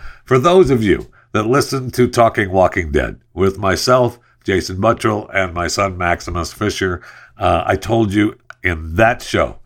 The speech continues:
there's no way these movies are happening. And I was proven correct, which we will talk about,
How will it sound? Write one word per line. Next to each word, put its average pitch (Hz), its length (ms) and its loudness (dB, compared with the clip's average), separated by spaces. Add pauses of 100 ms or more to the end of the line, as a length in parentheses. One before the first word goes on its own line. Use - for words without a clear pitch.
(160)
there's 90 360 -2
no 90 800 0
way 85 400 0 (140)
these 78 240 -6
movies 73 400 -6
are 69 100 -6
happening. - 540 -8
And 185 520 -2
I 90 340 -4 (100)
was 90 160 -6
proven 62 480 -12 (240)
correct, 62 400 -10 (220)
which 175 200 4
we 127 140 4
will 85 100 2
talk 80 260 0
about, 73 360 -2